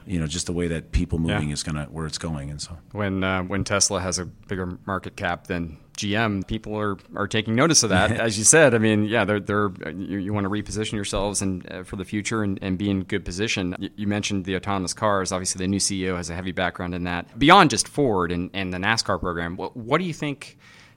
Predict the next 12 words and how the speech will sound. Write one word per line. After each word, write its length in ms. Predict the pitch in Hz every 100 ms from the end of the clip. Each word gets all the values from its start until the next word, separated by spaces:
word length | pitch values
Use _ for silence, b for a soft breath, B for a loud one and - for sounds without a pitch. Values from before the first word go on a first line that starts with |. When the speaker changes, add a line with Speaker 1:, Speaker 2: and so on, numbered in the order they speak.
| -
Speaker 2:
that 180 | 113 -
means 460 | 117 110 107 -
for 180 | - 104
racing 560 | 95 98 - 76 76 -
as, 440 | 85 82 80 80 -
as 140 | 87 87
a 60 |
society 500 | - - 98 95 87
we 120 | 85
shift 440 | 85 - 87 - -
away 320 | 95 85 85
from, 460 | 85 - 85 80